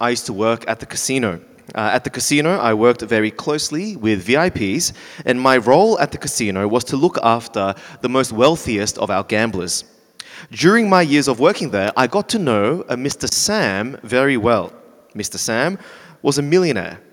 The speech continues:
He was a property investor, and he would spend five or six days a week at the casino every week, gambling, eating, drinking, socializing, attending events, and so forth. Uh, fifty years ago,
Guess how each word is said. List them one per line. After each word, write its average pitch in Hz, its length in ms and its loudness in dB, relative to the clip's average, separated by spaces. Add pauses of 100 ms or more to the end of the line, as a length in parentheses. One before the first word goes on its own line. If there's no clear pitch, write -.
(320)
He 131 80 -8
was 113 200 2
a 98 40 -6
property 170 540 2
investor, 160 600 -2 (360)
and 120 100 -2
he - 80 0
would 196 140 -4
spend 165 320 -4
five 185 320 2
or 196 80 -4
six - 240 -6
days 143 220 2
a 135 40 -4
week 113 340 -2
at 117 160 -2
the - 60 -8
casino 107 560 -2
every 180 240 0
week, 175 400 0 (320)
gambling, 131 680 -2
eating, 127 540 -6
drinking, 127 680 -8
socializing, 127 1080 -2
attending 139 380 0
events, 120 420 -2
and 107 140 -12
so 117 120 2
forth. 101 440 -2 (1080)
Uh, 107 340 4
fifty 175 340 -6
years 131 280 0
ago, 107 340 -6